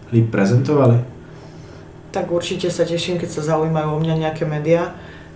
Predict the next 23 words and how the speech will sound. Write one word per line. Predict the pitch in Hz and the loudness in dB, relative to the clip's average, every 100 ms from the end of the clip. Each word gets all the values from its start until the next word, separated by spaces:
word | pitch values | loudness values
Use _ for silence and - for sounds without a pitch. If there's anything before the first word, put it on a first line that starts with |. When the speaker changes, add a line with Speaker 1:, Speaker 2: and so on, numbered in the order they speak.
| - | -8
Speaker 2:
ale, | 151 156 151 156 151 147 147 - 147 | -4 -2 2 2 2 0 0 -4 -8
mm, | 147 147 147 - - - 160 | -8 -8 -8 -12 -16 -12 -6
nie | 165 | -4
som | 165 156 | -4 -4
ako | 151 160 | -4 -4
niektoré | 151 156 151 147 151 - - - - | -6 -6 -4 -2 -4 -10 -18 -20 -8
bikini | 165 165 175 | -8 -4 -2
fitnessky, | 170 - - 170 170 175 | -2 -6 -2 -2 -2 -4
že | 160 165 | -4 -2
sa | 160 | -2
na | 156 | -2
silu | 151 170 | 0 0
budem | 156 151 151 | 0 -2 -2
tlačiť | 151 151 156 | -2 -4 -2
do | 156 | -2
nejakej | 156 151 165 151 | 0 -2 0 0
ra-, | 147 147 | 0 -2
e, | 165 165 160 156 | 0 2 4 2
reality | 160 160 170 170 | 4 4 2 -2
show | 165 - 160 | -2 2 2
alebo | 156 151 151 | 2 0 -4
niečo | 151 151 170 | -4 -2 -2
podobného. | 151 147 156 165 170 180 | 0 -2 0 0 0 -2